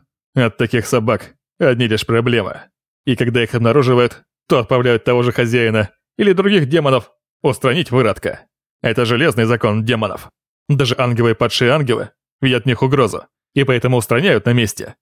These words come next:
Ибо нет ничего страшнее демона, не подчиняющегося никаким законам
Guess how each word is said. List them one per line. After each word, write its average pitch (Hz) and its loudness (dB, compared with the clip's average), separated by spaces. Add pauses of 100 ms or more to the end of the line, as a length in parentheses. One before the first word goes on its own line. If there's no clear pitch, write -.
(280)
Ибо 117 0
нет 120 0
ничего 147 2
страшнее 117 0
демона, 113 0 (340)
не 202 4
подчиняющегося 131 0
никаким 120 0
законам 117 -2